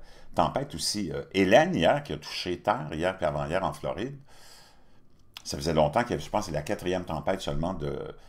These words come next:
la saison. Euh, contrairement à ce qu'on nous avait annoncé, qui était pour être une temp-, une saison historique, vu qu'on a,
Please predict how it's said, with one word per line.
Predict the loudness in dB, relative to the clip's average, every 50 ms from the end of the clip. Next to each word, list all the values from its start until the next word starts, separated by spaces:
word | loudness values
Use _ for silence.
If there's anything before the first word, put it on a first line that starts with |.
| -20 -20 -6 2
la | 4 6 6
saison. | 6 6 4 4 4 4 2 0 0 -2 -8 -12 -20 -20 -20 -20 -20 -20 -20 -20 -20 -20 -20 _ _ _ _ _ _ -6
Euh, | -4 -2 -2 -2 -4 -6 -8 -8 -10 -10 -2
contrairement | 2 2 4 6 10 10 10 10 10 8
à | 6
ce | 4
qu'on | 4 2
nous | 2 4 6
avait | 8 10
annoncé, | 10 10 8 6 0 -2 -4 -6
qui | -6 -6
était | -6 -6 -4
pour | -4 -4
être | -6 -6 -8
une | -12 -8
temp-, | -6 -6 -4 -6 -8 -10 -8
une | -6 -6 -4 -2
saison | 0 2 6 8 8 8 8 8 6 6 6 6
historique, | 4 2 2 0 6 8 8 8 8 8 4 2 0 -4 -10
vu | -10 -10 -10 -10 -12 -16 -18 -10 -6
qu'on | -4 -2 0
a, | -2